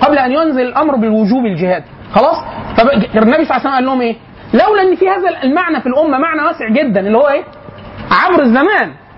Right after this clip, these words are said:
عبر الزمان. فانت ايه؟ فانت تقول: "لا، سبحان الله يا اخي، ده ال-، الانبياء وهم اشرف على الله عز وجل منك، واكرم على الله عز وجل منك، واطع، اطوع لله عز وجل منك، خلاص؟ ومنهم من اوذي، ومنهم من ضرب، ومنهم من قتل".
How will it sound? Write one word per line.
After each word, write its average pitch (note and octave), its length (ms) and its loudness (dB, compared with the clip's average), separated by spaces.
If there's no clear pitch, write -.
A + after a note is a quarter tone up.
عبر G4 240 2
الزمان. D#4 300 2
فانت D#4+ 240 -2
ايه؟ E4 220 0
فانت A#3+ 180 4
تقول: B3+ 220 4
"لا، A#3+ 100 2
سبحان G#3+ 400 0
الله G3+ 220 4
يا F#3 60 2
اخي، E3+ 160 -8
ده F#3 200 2
ال-، G3 100 -4
الانبياء G3 440 0
وهم C#4 240 4
اشرف B3 280 2
على A3+ 160 4
الله C4+ 120 2
عز C4 140 -2
وجل D#4 220 0
منك، E4 320 -4
واكرم C4 460 2
على A3+ 140 -2
الله C#4 120 0
عز C4 160 -4
وجل C4+ 240 0
منك، B3+ 280 -4
واطع، D4 580 2
اطوع C4 300 2
لله A#3 240 0
عز D4 200 -2
وجل D#4 280 0
منك، D4+ 300 -4
خلاص؟ D#4+ 260 2
ومنهم E4+ 420 4
من C#4 100 -2
اوذي، C4+ 300 0
ومنهم D4 420 0
من A#3+ 160 0
ضرب، B3+ 260 0
ومنهم D4+ 400 0
من B3 120 -2
قتل". A#3 380 0